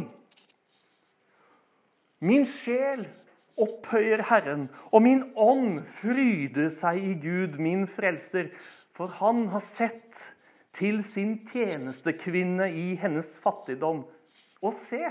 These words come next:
fra nå av skal alle slekter prise meg salig. For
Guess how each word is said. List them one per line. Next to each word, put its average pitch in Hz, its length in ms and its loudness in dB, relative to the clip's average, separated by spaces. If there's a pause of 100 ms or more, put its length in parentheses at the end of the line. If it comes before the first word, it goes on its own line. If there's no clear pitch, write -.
(680)
fra 170 260 -6
nå 160 260 -2 (140)
av 269 240 0 (240)
skal 156 300 -2 (180)
alle 165 480 0 (160)
slekter 165 720 -8
prise 208 640 -6
meg 180 460 -4 (180)
salig. 208 460 -2 (960)
For 254 240 2